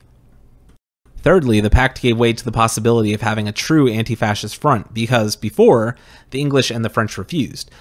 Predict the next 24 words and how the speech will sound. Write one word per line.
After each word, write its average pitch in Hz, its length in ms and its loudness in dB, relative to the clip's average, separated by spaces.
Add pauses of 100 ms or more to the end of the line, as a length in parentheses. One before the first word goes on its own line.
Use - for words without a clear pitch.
(200)
But 120 120 0
since 135 280 -2
Hitler 190 320 0
started 113 340 -2
the 104 60 -4
war 123 340 2
in 101 120 -4
the 107 60 -2
West, 117 460 0
and 110 160 -4
because 113 300 -2
the 120 80 -10
English 127 360 -2
and 110 80 -4
the 107 60 -2
French 131 340 0
were 113 120 -4
already 113 360 0
officially 110 480 -2
at 95 120 -6
war 107 160 -2
with 104 100 -6
the - 80 -12
Germans, 104 540 -2